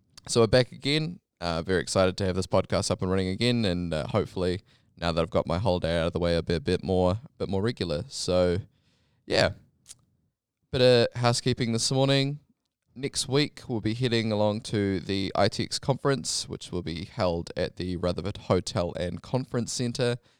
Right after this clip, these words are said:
We'll be there from the ninth through to the eleventh, so make sure you come and visit us if you're in the area or if you want to make your way to the area.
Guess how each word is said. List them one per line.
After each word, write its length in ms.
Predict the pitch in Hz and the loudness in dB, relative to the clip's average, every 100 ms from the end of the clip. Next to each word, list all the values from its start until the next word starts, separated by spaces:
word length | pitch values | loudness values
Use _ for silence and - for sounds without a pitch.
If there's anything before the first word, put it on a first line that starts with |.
| _ _ - | _ _ -2
We'll 140 | 110 | 0
be 160 | 107 120 | 2 2
there 320 | 113 110 104 | 4 4 2
from 460 | - 101 95 78 - | 0 0 0 0 -8
the 300 | 95 92 90 | -6 -4 -4
ninth 540 | 110 135 135 - - _ | 0 2 0 -4 -20 _
through 220 | 107 92 | -4 -4
to 160 | - 95 | -2 -2
the 140 | 95 | -2
eleventh, 400 | 98 107 110 - | -2 -2 -4 -6
so 400 | - 101 92 92 | -12 -2 0 2
make 180 | 117 147 | 0 -2
sure 240 | - 127 | 0 0
you 120 | 120 110 | 0 -2
come 260 | 113 104 | -4 -2
and 320 | 67 95 92 95 | -4 -4 -4 -4
visit 220 | 113 - | -4 -2
us 320 | 113 - - | 0 0 -4
if 220 | - - | -6 -6
you're 120 | 98 | -4
in 140 | - 98 | -2 -4
the 140 | - | -4
area 360 | 101 113 117 113 | -2 -2 -2 -2
or 200 | 85 90 | -2 -2
if 100 | - | -4
you 60 | |
want 80 | 87 | -8
to 40 | - | -6
make 200 | - 92 | -6 -4
your 60 | |
way 80 | 95 | -4
to 60 | 95 | -4
the 160 | 82 | -2
area. 300 | 107 107 113 | -2 0 -2